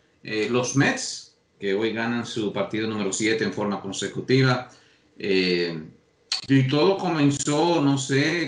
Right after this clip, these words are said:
eh, cuando hubo, eh, una confrontación entre Jeff McNeil y Francisco Lindor, que nadie lo vio. Ellos trataron de hacer un chiste de mal gusto, que fue que,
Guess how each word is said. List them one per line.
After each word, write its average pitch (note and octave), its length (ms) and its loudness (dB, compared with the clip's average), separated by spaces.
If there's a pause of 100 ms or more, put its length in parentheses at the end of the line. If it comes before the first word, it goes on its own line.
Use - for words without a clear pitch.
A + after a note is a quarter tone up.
eh, A2+ 240 -8
cuando G#2 600 -4 (340)
hubo, A2+ 680 0
eh, G2+ 300 0
una A2 200 -6
confrontación A2 680 -2
entre F#2+ 520 0
Jeff A2 240 -2
McNeil G#2 440 0
y - 100 -6
Francisco G#2 420 -4
Lindor, A2 540 4 (380)
que G#2+ 100 -4
nadie G2+ 320 0
lo F#2+ 140 0
vio. B2 380 4
Ellos G#2 200 -2
trataron G#2 440 -4
de F#2+ 80 -4
hacer G#2 260 -6
un F#2+ 200 -4
chiste A2 360 -4
de G2+ 160 2
mal G2+ 240 -2
gusto, A2+ 280 0
que G2 120 -2
fue G2 200 -2
que, F#2+ 380 0